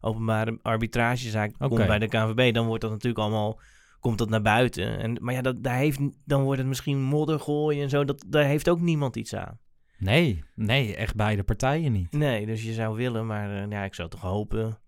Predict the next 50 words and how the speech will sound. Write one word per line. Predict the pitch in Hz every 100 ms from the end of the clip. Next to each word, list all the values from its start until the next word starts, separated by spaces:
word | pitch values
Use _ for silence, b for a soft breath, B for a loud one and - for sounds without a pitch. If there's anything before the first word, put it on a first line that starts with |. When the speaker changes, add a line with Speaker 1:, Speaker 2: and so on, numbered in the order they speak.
| _ _
Speaker 1:
Kijk, | - 123 -
ik, | 165 151
we | 160
we-, | 156 190 202
nogmaals, | 175 185 180 180 185
we | 156
we-, | 143 170 -
het | -
is | 156 147
wel | 147 175
een |
beetje | 165 156 139
lastig | 135 170 160 143 117
om, | 135 127
zeg | 131
maar, | 123 113
over | 123 123 117
dit, | 131 147 - -
over | 135 127 113
dit | 160 180
geschil | 165 - 151 156 151
kan | 139 135
je | 131
nog | 120
moeilijk | 131 139 127
wat | 127 -
zeggen, | 139 120
omdat | 120 123
je | 123
niet | 120 - b b b b b b
alle | 120 131
stukken | 117 - 147 - 160
hebt. | 180
Maar | - 127
tot | 135 120
nu | 135
toe | 151 160
heeft | 156
Ajax | 147 143 147
het | 135
niet | 139 143
zo | 139
goed | 120 131
gedaan, | - 104 98 104
vind | 98 98
ik, |
Speaker 2:
Nee. | 113 104
Speaker 1:
in | 101
het, |
eh, | -